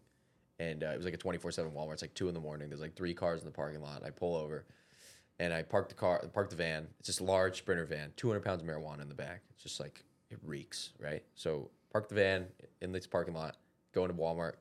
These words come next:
get a bag of goldfish, come back out, like, housing the goldfish. There's six squad cars all around the van.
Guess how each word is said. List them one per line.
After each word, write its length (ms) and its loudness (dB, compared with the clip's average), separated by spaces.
get 80 0
a 40 -2
bag 180 4
of 40 -10
goldfish, 600 -6
come 140 -6
back 200 0
out, 280 -2
like, 100 -12
housing 320 -6
the 60 -8
goldfish. 420 -8
There's 200 -4
six 320 0
squad 380 0
cars 340 -2
all 240 0
around 180 -4
the 60 -10
van. 360 -6